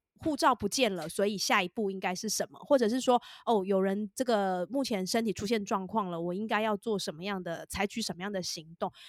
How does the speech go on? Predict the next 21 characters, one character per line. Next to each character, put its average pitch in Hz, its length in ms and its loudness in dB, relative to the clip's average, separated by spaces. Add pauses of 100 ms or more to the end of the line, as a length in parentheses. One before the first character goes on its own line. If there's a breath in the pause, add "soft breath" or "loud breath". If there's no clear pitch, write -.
(120)
我 214 100 0
相 285 200 -2
信 311 180 -2
这 302 120 0
些 262 160 0
东 240 220 -2
西 240 160 -4
如 226 300 0
果 247 200 4
Sean 226 280 -2
没 202 120 -2
有 202 140 -2
经 202 240 -6
过 208 160 0
这 240 140 2
么 202 120 0
多 190 240 0
次 233 240 -4
的 190 200 -4
演 175 200 -8 (140)
练， 214 180 0